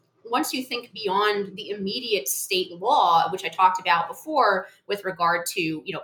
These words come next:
public school bathrooms, public school locker rooms, um, public school sports teams, public university dorms, all of those things, um, and then, of course, prisons, um, once you think about,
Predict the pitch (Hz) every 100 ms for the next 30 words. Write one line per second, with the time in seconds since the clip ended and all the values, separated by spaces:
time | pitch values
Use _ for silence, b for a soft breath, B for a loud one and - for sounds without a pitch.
0 | - 160 139 - - - - 240 - 214
1 | 202 196 - 160 165 - 160 156 175 208
2 | 208 196 190 185 170 - B B - 175
3 | 151 151 - _ _ 190 180 165 - 151
4 | 156 294 294 - 294 240 214 - 170 185
5 | 190 180 214 254 - 208 214 208 196 190
6 | 196 233 202 165 156 - 170 156 160 165
7 | b b b - 185 175 175 - 202 185
8 | 175 170 - 165 165 - 302 294 220 214
9 | - b b - 208 311 349 330 285 277
10 | 190